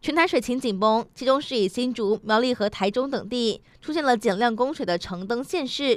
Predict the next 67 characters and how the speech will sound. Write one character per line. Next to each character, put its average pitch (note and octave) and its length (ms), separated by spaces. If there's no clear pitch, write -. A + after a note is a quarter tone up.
最 A#3 100
为 F3+ 120
严 D#3 200
峻。 B3 320
经 C#4 100
济 D4 60
部 C4+ 100
长 A3 140
王 G3+ 100
美 A3 140
花 G#3+ 220
在 A3+ 80
今 A3 160
天 A#3+ 160
表 A3 160
示， A#3 440
对 F#4 120
于 C#4 40
公 E4 160
务 D4 100
停 G#3+ 180
二 B3+ 140
限 C#4+ 160
水 G#3+ 160
措 B3 240
施 A#3+ 140
的 G#3+ 100
相 A3 140
关 A3 120
细 A3+ 200
节， F3+ 400
本 C4 140
周 D4+ 80
的 D#4 100
中 D#4+ 140
央 E4 100
旱 E4 280
灾 C#4 160
应 B3+ 180
变 A#3 100
会 A3 160
议 G#3 120
将 G#3 120
会 A3+ 80
讨 G3+ 280
论。 A#3 340
也 A#3+ 60
根 C4+ 140
据 C#4 80
气 - 100
象 A#3 160
局 G3+ 140
预 C4 160
报， A3+ 400
今 C#4 100
天 D#4 100
晚 B3 140
间 A3+ 100
开 C#4+ 220
始， A#3 380
华 C4+ 100
南 D#4 140
云 E4 160
雨 B3+ 100
系 D4 180
东 E4+ 280
移， A3 280